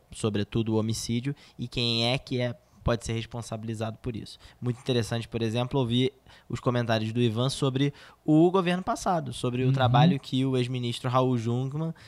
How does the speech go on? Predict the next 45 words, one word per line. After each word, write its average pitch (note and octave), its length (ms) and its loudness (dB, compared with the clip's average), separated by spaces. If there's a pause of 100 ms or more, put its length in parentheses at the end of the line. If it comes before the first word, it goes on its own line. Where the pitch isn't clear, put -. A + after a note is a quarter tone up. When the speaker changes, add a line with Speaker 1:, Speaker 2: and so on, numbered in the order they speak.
(120)
Speaker 1:
que - 60 -20
foi B2 100 0
ministro A2 400 -4
de A2+ 220 -2
Segurança A2 540 -4
Pública, B2+ 460 -2
fez. G#2 260 0
Speaker 2:
Isso. - 140 -10 (360)
Speaker 1:
Se - 120 -20
você B2+ 60 -16
tá A2 120 -2
curioso, B2 560 4 (200)
vai A#2 200 4
lá A#2 240 2 (100)
Speaker 2:
No G#2+ 140 0
programa A2 300 4
Speaker 1:
no, G2 40 4
no, G2 60 2
Speaker 2:
dezenove. G#2+ 320 4
Speaker 1:
no G2 60 4
programa G#2+ 280 0
dezenove. G#2+ 320 -4 (240)
Speaker 2:
Valeu, A#2 340 6
Ivan, A2 280 6
foi G#2 220 2
ótimo. B2+ 500 -2 (240)
E E3+ 120 -2
a E3 60 0
gente E3 260 -8
não F3 120 -4
consegue D3+ 360 -6
falar A2+ 260 -6
de - 80 -18
segurança A2 440 -6
pública B2 420 -6
sem C3 240 -6
falar A2+ 320 -6
também B2+ 320 0
de C#3 120 0
drogas. B2 580 -4 (300)
E A2+ 100 4
esse C3+ 160 0
foi D#3+ 120 0
o D3 40 4
papo C3+ 480 -2